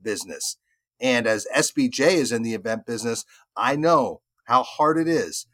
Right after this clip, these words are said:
to do events well and to do events right. But Fanatics is launching a new company called Fanatics Events that will build out a number of live event and experiences around collectibles, around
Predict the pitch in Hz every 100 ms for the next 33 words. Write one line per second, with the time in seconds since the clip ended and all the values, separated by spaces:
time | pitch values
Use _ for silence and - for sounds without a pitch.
0 | _ - 98 127 143 123 127 123 - 113
1 | 127 143 143 107 101 98 123 123 120 113
2 | - 113 120 80 _ _ _ - 110 -
3 | 117 120 147 190 - 123 127 131 127 135
4 | 127 104 101 117 160 180 151 - 151 170
5 | _ _ _ - 131 170 190 196 160 131
6 | 135 139 156 127 101 101 - - _ _
7 | - 135 131 139 117 156 214 175 160 160
8 | 131 131 131 156 175 170 180 131 127 104
9 | 123 151 170 175 - 127 120 147 151 -
10 | 123 117 - 160 156 127 113 120 120 -
11 | _ _ - 120 117 117 110 104 _ _
12 | - 123 185 196 190 190 185 165 - _
13 | _ 127 120 123 120 117 117 113 107